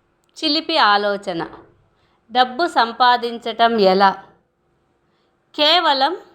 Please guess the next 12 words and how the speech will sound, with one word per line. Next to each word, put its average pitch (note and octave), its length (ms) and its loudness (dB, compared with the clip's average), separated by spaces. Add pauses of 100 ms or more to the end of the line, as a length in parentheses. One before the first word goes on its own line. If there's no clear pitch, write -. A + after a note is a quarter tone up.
(400)
ఓ D4 180 4
చిన్ని E4 680 -4 (340)
చిలిపి E4 300 -2
ఆలోచన C4 720 2
ద్వారా G#3 560 0 (440)
తన D4 160 2
వ్యాపారానికి C4+ 1080 4
పెట్టుబడి B3 800 0 (1040)
సాధించిన A#3+ 760 2
ఓ G#3+ 240 2
వ్యక్తి A#3+ 400 -2
కథ A3 240 -2